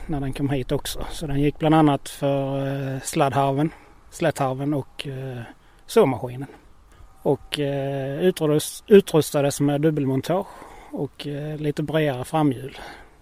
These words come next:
Så det blev låg markpackning, så det var en ypperlig vårbrukstraktor.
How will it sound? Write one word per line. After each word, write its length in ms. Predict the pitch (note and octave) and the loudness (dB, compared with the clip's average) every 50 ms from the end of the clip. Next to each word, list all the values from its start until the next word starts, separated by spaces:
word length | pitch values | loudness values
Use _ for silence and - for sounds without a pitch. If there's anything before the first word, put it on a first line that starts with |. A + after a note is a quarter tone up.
| - - - - | -20 -20 -20 -20
Så 160 | - - - D3+ | -12 -8 -4 -4
det 80 | D#3 | -2
blev 180 | D3+ D#3+ D#3+ D#3+ | 0 2 2 2
låg 180 | D#3+ D#3 C#3+ | 4 4 4
markpackning, 600 | D3 D#3 D#3+ D3 - - C#3 C3 - - D3 C#3+ D3 - | 4 2 2 0 -2 -4 -6 -6 -4 -4 -4 -4 -4 -6
så 160 | - - D3 | -8 -8 -6
det 80 | D3 | -4
var 120 | C#3+ C#3+ C#3+ | -4 -2 0
en 100 | D3 D3+ | 0 0
ypperlig 440 | D3+ - - C3+ C3 C3 C3 - - - - - - - - - - - - - - - - - - - - - - - - - | 0 -2 -2 -6 -6 -6 -6 -8 -12 -14 -16 -18 -20 -20 -20 -20 -20 -20 -20 -20 -20 -20 -20 -20 -20 -20 -20 -20 -20 -20 -10 -2
vårbrukstraktor. 1300 | - E3 E3+ E3+ D3+ D3+ D3+ C3 G3 - - - - - - - - - - - C#3 - - - - - | 2 4 4 4 4 2 0 0 -2 -4 -8 -12 -10 -6 -6 -6 -6 -6 -4 -4 -6 -6 -6 -10 -14 -14